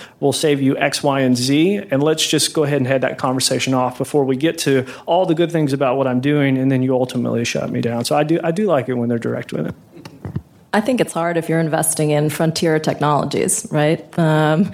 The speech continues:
Speaker 2: <laughs> because you're, you're betting on something that's coming, you know, that'll be ten, fifteen years out. And so, you know, I think it, it just depends where, where you're interested in putting your money.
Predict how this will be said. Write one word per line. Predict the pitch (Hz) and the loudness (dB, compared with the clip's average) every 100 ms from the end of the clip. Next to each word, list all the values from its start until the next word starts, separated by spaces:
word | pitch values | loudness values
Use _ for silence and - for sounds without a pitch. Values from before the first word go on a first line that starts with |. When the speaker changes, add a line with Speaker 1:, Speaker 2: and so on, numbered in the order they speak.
| - | -8
Speaker 2:
<laughs> | - | -6
because | 202 196 208 214 185 | -4 -2 0 2 2
you're, | 220 214 - - | 2 2 -2 -2
you're | 214 | 0
betting | 202 196 196 | 0 2 2
on | 180 | 2
something | 180 175 175 | 2 0 0
that's | 170 165 - | 0 0 -2
coming, | 185 170 165 | 0 2 2
you | 170 | 2
know, | 156 147 | 2 2
that'll | 160 160 | 0 0
be | 160 156 | 2 0
ten, | 156 156 151 | 2 2 2
fifteen | 165 160 160 147 | 0 -2 -2 0
years | 147 143 - | 0 0 -2
out. | - 185 381 - | 0 0 0 0
And | 160 151 | 0 0
so, | - 143 143 143 143 135 | 0 2 2 2 2 0
you | - 147 | -2 0
know, | 135 139 156 | 0 0 -2
I | - | -4
think | 156 143 | -2 -4
it, | - - - | -6 -10 -10
it | - | -6
just | - | -6
depends | - - 147 147 | -4 0 0 2
where, | 147 147 | 2 2
where | - 143 151 160 151 | 0 -4 0 2 4
you're | 143 | 2
interested | 143 147 - 143 | 2 -2 -2 0
in | 143 | 0
putting | 135 139 | 0 -2
your | 135 | 0
money. | 135 143 | 2 2